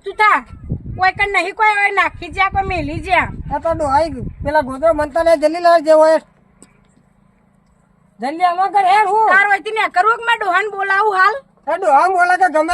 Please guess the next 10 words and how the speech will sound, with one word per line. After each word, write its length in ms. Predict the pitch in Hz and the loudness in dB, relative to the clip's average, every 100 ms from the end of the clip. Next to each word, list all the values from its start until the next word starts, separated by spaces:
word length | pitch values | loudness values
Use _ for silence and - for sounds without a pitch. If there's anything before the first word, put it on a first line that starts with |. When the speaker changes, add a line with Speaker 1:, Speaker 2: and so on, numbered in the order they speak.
| 359 | -4
Speaker 2:
તે 80 | 381 | -4
રીતના 260 | 370 339 | -2 -4
બોલાવ. 360 | 339 339 311 233 - - - - - - | -2 -2 -2 -4 -12 -20 -20 -20 -20 -8
Speaker 1:
ગમે 260 | 247 311 359 | -2 0 2
Speaker 2:
આવો 100 | 330 | 0
Speaker 1:
તે 60 | |
Speaker 2:
કર 60 | 330 | 0
Speaker 1:
ને. 100 | 330 - _ - - | -2 -4 _ -20 -12
Speaker 2:
જલ્દી. 340 | 226 262 240 - - | -8 -8 -10 -14 -10
Speaker 1:
ડોહો 260 | 320 294 | -6 -6